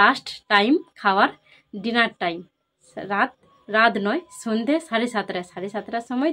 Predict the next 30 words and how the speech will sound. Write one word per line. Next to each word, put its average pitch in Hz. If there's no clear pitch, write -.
তোমাদের 208
ডিনারটা 196
কমপ্লিট 208
করে 190
নিতে 185
হবে। 175
তো 196
ডিনারে 240
কি 269
থাকবে? 254
ডিনারে 214
থাকবে 240
দুটো 220
রুটি, 240
সবজি 240
আর 247
এক 190
বাটি 202
ডাল। 175
তো 208
দুপুরে 240
তোমরা 254
যেই 226
সবজি 226
ডাল 226
খাবে, 254
ওই 208
সবজি 226
ডাল 220
বা, 220